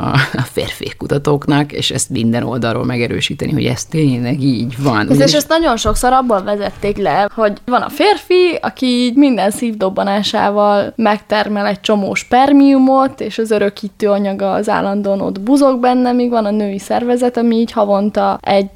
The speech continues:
Speaker 2: petesejtet érlel ki.
Speaker 1: Hát, vagy
Speaker 2: És
Speaker 1: kettőt,
Speaker 2: vagy
Speaker 1: igen.
Speaker 2: kettőt, és hogy pont ez a különbség a két nem között, hogy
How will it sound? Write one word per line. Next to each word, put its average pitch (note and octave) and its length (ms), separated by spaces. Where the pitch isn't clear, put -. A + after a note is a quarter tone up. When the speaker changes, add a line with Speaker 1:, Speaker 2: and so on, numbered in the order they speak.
Speaker 2:
petesejtet G3 1040
érlel F#3+ 580
ki. C#4+ 380
Speaker 1:
Hát, - 160
vagy D3 140
Speaker 2:
És - 60
Speaker 1:
kettőt, C#3+ 380
Speaker 2:
vagy - 120
Speaker 1:
igen. D3+ 160
Speaker 2:
kettőt, C4+ 600
és A#3 120
hogy B3 240
pont A#3+ 320
ez A3 200
a G3+ 80
különbség A3+ 640
a - 120
két G3 260
nem G3+ 240
között, C4+ 460
hogy B3+ 180